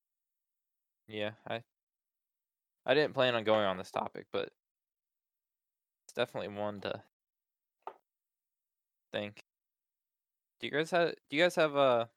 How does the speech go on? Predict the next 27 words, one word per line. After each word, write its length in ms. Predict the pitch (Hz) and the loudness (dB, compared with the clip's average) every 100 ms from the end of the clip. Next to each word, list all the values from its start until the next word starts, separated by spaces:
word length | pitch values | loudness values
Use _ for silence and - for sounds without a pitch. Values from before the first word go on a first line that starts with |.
| _ _ _ _ _ | _ _ _ _ _
for 120 | 123 | -4
your, 80 | 123 | 2
like, 240 | 113 - | 0 0
side, 300 | - 104 110 104 _ | 2 4 4 0 _
your, 240 | 101 98 - - _ - | -8 -8 -8 -18 _ -6
like, 200 | 107 104 | -6 -4
your 100 | 104 | 0
side 360 | 107 107 113 _ - | 4 4 2 _ -16
mirrors? 480 | 131 143 165 175 - _ _ _ _ _ _ _ - | -8 -6 -6 -8 -18 _ _ _ _ _ _ _ 0
Do 80 | |
you 60 | 123 | 2
guys 80 | 127 | 2
have 100 | 120 | 2
the 80 | 117 | 0
extra 320 | - 113 98 | 0 -2 -2
little 240 | 95 107 | 0 0
mirror 300 | 117 120 131 | 0 0 0
for 120 | - | 0
your 100 | 104 | -4
blind 280 | 95 98 113 | 0 0 0
spot, 280 | - 151 170 | 0 2 2
or 80 | 104 | 0
do 80 | 98 | -6
you 180 | 101 98 | -8 -6
not 260 | 92 95 | -2 -2
have 200 | - 67 | -2 -4
that? 200 | - - | -4 -8